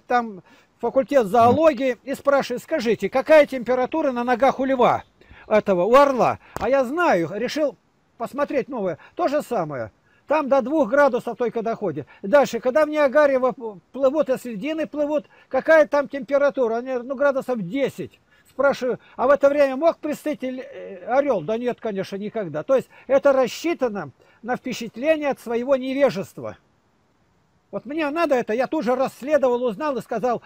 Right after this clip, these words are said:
он говорит неправду, неправильным методом пользуется. Надо говорить абсолютно точно. Орёл в данном случае орлы, которые жили на территории, нигде грифов нету.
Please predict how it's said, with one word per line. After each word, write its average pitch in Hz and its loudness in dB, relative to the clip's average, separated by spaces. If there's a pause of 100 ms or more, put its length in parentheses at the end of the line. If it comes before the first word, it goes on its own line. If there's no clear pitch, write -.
(120)
он 254 -8
говорит 254 0
неправду, 240 -2
неправильным 240 0 (380)
методом 220 0
пользуется. 160 0
Надо 254 2
говорить 254 0
абсолютно 247 -4
точно. 151 -8
Орёл 240 4
в 160 -10
данном 262 2
случае 247 2
орлы, 220 0
которые 240 0
жили 247 -6
на 233 -8
территории, 233 0
нигде 196 -4
грифов 233 -4
нету. 214 -4